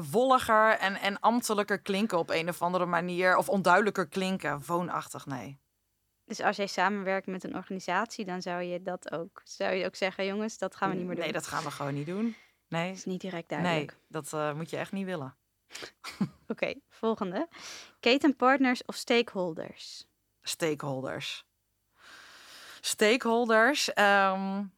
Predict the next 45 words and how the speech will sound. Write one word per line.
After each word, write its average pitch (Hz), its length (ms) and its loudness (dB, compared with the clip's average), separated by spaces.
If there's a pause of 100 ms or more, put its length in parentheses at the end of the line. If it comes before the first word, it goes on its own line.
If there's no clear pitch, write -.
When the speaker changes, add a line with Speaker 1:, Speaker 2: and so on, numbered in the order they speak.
(360)
Speaker 1:
ja. 147 320 -2 (1000)
Nou - 140 -6
ja, 147 40 -2
het, - 140 -6
het 160 200 -8
heeft 165 160 -6
natuurlijk 160 320 -6
ook 156 120 0
met, 160 200 -2
eh, - 380 -8
Engels, 165 300 -2
hè, 170 160 2
te 180 120 -4
maken. 156 580 2
Daar 139 240 -2
heb 156 140 -4
jij 156 100 0
natuurlijk 151 380 -4
ook 214 160 0
een 220 60 -4
podcast, 190 560 -2
eh, 185 220 4
over 185 280 2
gemaakt. 175 420 2
En 165 100 0
daar 165 120 2
vind 196 220 0
Speaker 2:
<laughs> - 0 -
Ja. 180 200 6
Speaker 1:
jij, 175 280 4
eh, - 60 2
ook 240 140 2
zeker 214 380 2
wat 185 180 2
van. 175 300 4
Nee, 147 200 -4
stakeholders. - 680 -12 (360)
Ja, 143 200 -10 (520)
dat, 139 280 -12
eh, 139 100 -12
wordt 131 180 -12
hem. 135 160 -14 (840)
Speaker 2:
Verordening 254 680 4
of 214 100 -2
sanctie? 220 640 -2